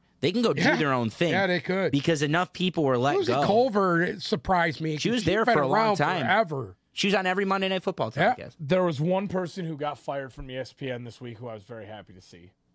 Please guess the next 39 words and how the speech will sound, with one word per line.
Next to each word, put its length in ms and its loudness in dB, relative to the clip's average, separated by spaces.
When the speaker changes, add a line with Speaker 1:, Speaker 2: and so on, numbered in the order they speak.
Speaker 2:
Who's 180 -8
that? 300 -4
Speaker 3:
Max 360 -4
Kellerman. 500 -20
Speaker 2:
Max 280 -2
Kellerman? 440 -4
You're 120 2
Speaker 3:
Max 320 0
Speaker 2:
not 60 -20
a 20 -20
Speaker 3:
Kellerman 500 -4
was 100 -10
the 60 0
Speaker 2:
I 180 2
Speaker 3:
biggest 360 -4
fucking 420 -4
disgrace 640 -10
of, 160 -16
of, 360 -12
of 420 -14
Speaker 2:
Max 380 0
Speaker 3:
sports 180 -8
Speaker 2:
Kellerman, 520 2
Speaker 3:
television. 540 -6
Speaker 2:
I, 240 2
I 40 4
will 180 2
say 240 2
this. 420 0
Max 380 0
Kellerman 520 2
needs 280 0
to 100 -8
stick 360 -4
to 100 -2
boxing 720 -2
and 200 -4
stay 480 0
there 320 2